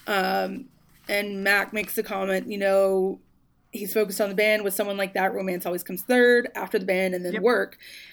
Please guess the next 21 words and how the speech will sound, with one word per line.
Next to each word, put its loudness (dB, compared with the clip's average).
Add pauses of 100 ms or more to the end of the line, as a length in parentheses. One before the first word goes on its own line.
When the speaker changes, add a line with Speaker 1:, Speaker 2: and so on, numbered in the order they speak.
(800)
Speaker 1:
And -4 (220)
having 2
dated 4
musicians, 4
this 0
is -2
true. -4 (400)
Like, -10 (640)
it 2
is 6
what 4
it 4
is. -2 (420)
Um, -6 (2000)
Speaker 2:
Right. 2
It's -4
not 4
a, 2
it's, -12 (240)
I, -8
I, -6